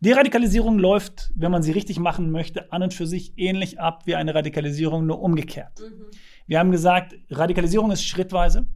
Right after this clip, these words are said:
Wir haben eine Person, die erlebt Unmut, Unzufriedenheit und Konflikt. Ich würde sagen, etwas, was wir wahrscheinlich auch erleben. Ansonsten wären wir ja wahrscheinlich, äh, mit unserem Kopf im Sand und würden die Welt nicht sehen.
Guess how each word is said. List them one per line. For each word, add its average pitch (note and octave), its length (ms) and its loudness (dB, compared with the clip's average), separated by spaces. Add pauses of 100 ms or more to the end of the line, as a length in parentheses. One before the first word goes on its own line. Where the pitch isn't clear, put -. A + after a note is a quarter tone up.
(160)
Wir D3+ 120 -2
haben E3 100 0
eine E3 100 0
Person, E3 500 6
die E3 100 6
erlebt E3+ 460 0
Unmut, F#3+ 560 0 (280)
Unzufriedenheit E3+ 600 0
und D#3 120 -2
Konflikt. - 520 -2 (380)
Ich - 100 -14
würde D#3+ 140 0
sagen, E3+ 300 4
etwas, D#3 240 -6
was D3+ 120 -10
wir E3 140 0
wahrscheinlich D#3 380 -2
auch F3+ 320 2 (240)
erleben. F3+ 640 2
Ansonsten D#3+ 500 -4
wären D#3+ 200 -2
wir D#3+ 80 -2
ja C#3+ 120 -2
wahrscheinlich, D#3+ 480 -6
äh, - 80 -8
mit D3+ 160 -8
unserem D3 180 -6
Kopf - 240 0
im D3 100 0
Sand D#3 300 2
und D3+ 140 -4
würden D3+ 160 0
die D3 140 0
Welt D#3+ 200 0
nicht C3 180 -6
sehen. D#3 340 -2